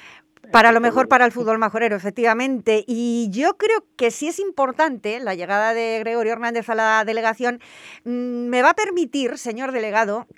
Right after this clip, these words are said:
que yo ponga un titular a todo esto, porque usted llega a la delegación, pero usted también llega a la directiva de la Federación Interinsular de Fútbol de Las Palmas. Y la representación de la isla de Fuerteventura es importante, con tres representantes en esa directiva.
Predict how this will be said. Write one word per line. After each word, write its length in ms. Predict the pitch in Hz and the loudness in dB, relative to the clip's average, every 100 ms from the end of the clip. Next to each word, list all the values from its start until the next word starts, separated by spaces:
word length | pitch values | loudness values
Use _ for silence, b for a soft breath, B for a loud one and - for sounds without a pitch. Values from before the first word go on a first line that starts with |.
| _ | _
que 280 | 233 226 208 | 0 0 -2
yo 420 | 202 294 330 359 - 202 240 247 | -2 2 4 2 -2 -10 -2 0
ponga 200 | 311 359 | 2 0
un 80 | |
titular 380 | 349 302 285 285 | -2 -4 -2 -2
a 60 | 277 | -2
todo 240 | 262 240 | -4 -4
esto, 360 | 247 - 262 277 | -4 -2 -4 -2
porque 480 | 240 233 220 226 214 | -2 -2 -2 -2 -2
usted 280 | 214 - 277 | -4 -8 -6
llega 200 | 311 320 | -2 0
a 20 | |
la 100 | 302 | 0
delegación, 400 | 277 254 262 294 | -2 -6 -6 -8
pero 160 | 262 | -6
usted 160 | 220 269 | -6 -4
también 300 | 311 302 285 | -4 -4 -8
llega 200 | 285 302 | -4 -2
a 160 | - 254 | 0 0
la 140 | 220 | 0
directiva 480 | 208 202 - 269 320 | -4 -8 -8 -2 0
de 120 | 320 | 0
la 360 | 254 226 214 208 | 2 2 2 0
Federación 520 | 214 202 190 233 247 | -4 -4 -4 -6 -8
Interinsular 520 | 277 269 262 196 202 | -6 -6 -8 -6 -6
de 100 | 254 | -6
Fútbol 280 | 202 220 233 | -10 -4 -2
de 60 | 202 | -2
Las 180 | 175 | -2
Palmas. 400 | - 403 381 156 B B B B B B - | -2 0 0 -4 B B B B B B -2
Y 180 | 262 | -2
la 180 | 247 247 | 4 4
representación 640 | 240 254 240 240 240 233 330 | 4 0 -2 -4 -4 -2 -2
de 60 | |
la 100 | 381 | -2
isla 180 | 381 392 | 0 0
de 100 | 381 | -2
Fuerteventura 880 | - 370 349 349 339 339 349 349 320 | -2 -4 -2 -4 -4 -2 0 0 0
es 240 | 269 285 | -2 -4
importante, 720 | 311 294 311 311 311 320 359 - | -6 -4 -2 0 -2 -4 -6 -4
con 280 | 247 233 220 | -4 -4 -2
tres 200 | 269 302 | -2 -2
representantes 580 | 330 302 285 277 294 262 | -4 -8 -8 -6 -6 -8
en 100 | 262 | -8
esa 160 | 277 | -6
directiva. 600 | 262 254 240 277 277 311 | -4 -6 -8 -6 -2 -2